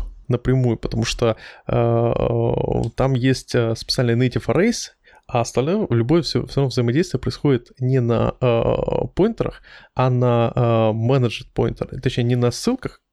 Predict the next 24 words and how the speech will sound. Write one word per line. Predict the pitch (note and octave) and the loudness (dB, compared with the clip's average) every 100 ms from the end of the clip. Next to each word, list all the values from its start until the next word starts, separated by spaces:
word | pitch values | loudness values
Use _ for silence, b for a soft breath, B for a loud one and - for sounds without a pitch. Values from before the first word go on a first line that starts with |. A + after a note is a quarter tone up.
| _ _ | _ _
когда | A#2+ G#2+ | -4 -2
мы | G#2+ | -4
создаём | - A#2 A2 | -2 -2 -2
класс, | - - - - | -2 -2 -4 -8
класс, | - - - | -4 -2 -4
не | |
класс, | - - - B B | -6 -8 -8 B B
а | - | -2
на | B2+ | 0
managed | B2+ C#3 G#2 G#2+ - | 2 0 0 -8 -4
pointers, | A#2+ A2+ - - | -2 -2 -6 0
на | A2 | 0
ref | A#2+ E3+ - - | 2 2 0 -2
и | C3 C3+ | 0 0
int | C3 | 0
параметрах. | B2+ A#2+ A2 - - - - B B - | 0 0 -2 -4 -10 -10 -20 B B -6
Таким | B2 D3+ - | -2 -2 -2
образом, | F3 D#3+ C3 A2+ B B - | 0 2 0 -2 B B 0
э, | |
мы | A#2 A2+ A2+ A2 A2 A2+ - - - - - - C3+ C3 D#3+ D3+ C3 - - B2+ - - | 2 2 2 2 2 0 0 -2 -2 -2 -4 -4 0 2 4 4 2 -2 -8 -8 -8 -2
пишем, | C#3+ - G#3+ F#3 A#2 _ _ - | -2 2 0 0 -4 _ _ -6
по | - | -4
сути | D3 - | -4 -2
дела, | B2 C3 B2 | 0 2 2